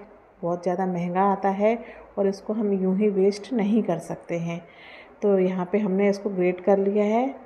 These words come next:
और एक भगोने में हमने थोड़ा सा पानी लिया है, इसको हम पानी को boil करेंगे और जो हमने साबुन को grate किए, करके लिया था उसको इसमें हम डाल देंगे और एक दो boil आने तक इसको हम अच्छे से खौलाएंगे।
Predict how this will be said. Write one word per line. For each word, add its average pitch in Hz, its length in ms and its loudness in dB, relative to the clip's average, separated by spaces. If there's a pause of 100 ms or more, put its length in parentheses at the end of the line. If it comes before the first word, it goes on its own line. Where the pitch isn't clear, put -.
और 190 120 2
एक 208 240 4
भगोने 180 340 0
में 214 100 -2
हमने 202 200 0
थोड़ा 175 260 -2
सा 226 180 -4 (140)
पानी 170 280 -4
लिया 185 280 0
है, 254 200 0
इसको 226 240 -6
हम 202 200 -2
पानी 175 300 -6
को 254 160 0
boil 170 300 0
करेंगे 160 460 -6 (480)
और 180 320 0 (400)
जो 196 260 2
हमने 190 420 0
साबुन 190 440 -2
को 196 100 -2
grate 185 360 0
किए, - 200 0
करके 190 340 -2
लिया 185 280 2
था 226 160 -2
उसको 208 200 -4
इसमें 190 260 -4
हम 220 200 -2
डाल 165 240 -2
देंगे 190 400 -2 (560)
और 214 160 0
एक 226 320 0
दो 220 100 6
boil 180 300 2
आने 175 180 -2
तक 185 200 -4
इसको 185 220 -8
हम 175 120 -4
अच्छे 170 280 -8
से 254 200 -4
खौलाएंगे। 160 720 -4